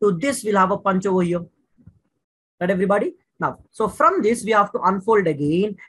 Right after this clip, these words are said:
in this manner. All right, in this manner. So that says, everybody, I should get a kind of this figure if I'm not wrong. When got, everybody? Actually, I need to have two over here and two over here.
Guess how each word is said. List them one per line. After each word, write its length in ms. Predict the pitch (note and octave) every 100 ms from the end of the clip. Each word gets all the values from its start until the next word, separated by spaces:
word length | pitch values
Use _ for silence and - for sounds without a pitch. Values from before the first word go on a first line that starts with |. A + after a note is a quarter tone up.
| -
in 240 | F#3 E3+
this 220 | D3 G#3+ -
manner. 300 | D3 A#2+ F#2+ _ _ _ _ _
All 80 | D#3+
right, 160 | F#3 A#3
in 100 | E3
this 180 | D3 -
manner. 180 | A2+ -
So 140 | _ D#3
that 260 | D#3+ G3+
says, 140 | - D#3
everybody, 420 | C3 C3 C#3 E3+
I 160 | D#3+ D#3+
should 300 | D#3 D#3 - -
get 260 | - A3 - - _ _ -
a 380 | D#3 D#3+ D#3+ D#3+ _ _ _ _ _ _ _ _ _
kind 340 | G3 G#3 G#3+ D3
of 320 | C3+ D#3 D#3+ - _ _ C#3+
this 160 | D3+
figure 200 | - C3+
if 100 | C3+
I'm 140 | A#2 G#2+
not 180 | - -
wrong. 100 | _ _ _ _ _ _ _ _ _
When 200 | G#3 C#4
got, 200 | B3+ G#3
everybody? 400 | F3 D#3+ D#3 F#3
Actually, 400 | F3 - G3+ G3
I 100 | F#3
need 160 | F#3 F#3
to 100 | F#3+
have 220 | F#3 F3+ _
two 180 | - G#3+
over 220 | A3+ A3
here 260 | G#3+ A3 D#4+ D#4 _ _ _ _ _ -
and 260 | C4 D4 -
two 80 |
over 220 | G#3+ F#3 E3
here. 440 | D3 D3 E3 F#3+